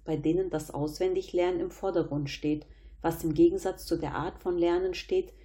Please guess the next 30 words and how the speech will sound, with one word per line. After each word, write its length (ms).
der 100
in 100
Unternehmen 600
wie 120
Toyota 560
wünscht. 420
Aber 260
Toyota 520
hat 160
seine 260
eigene 440
Highschool 480
in 160
Japan. 540
Dabei 320
handelt 340
es 160
sich 180
um 80
eine 240
technische 540
Highschool, 520
die 100
eine 220
Alternative 680
zur 200
regulären 540
öffentlichen 520
Schule 340
darstellt. 640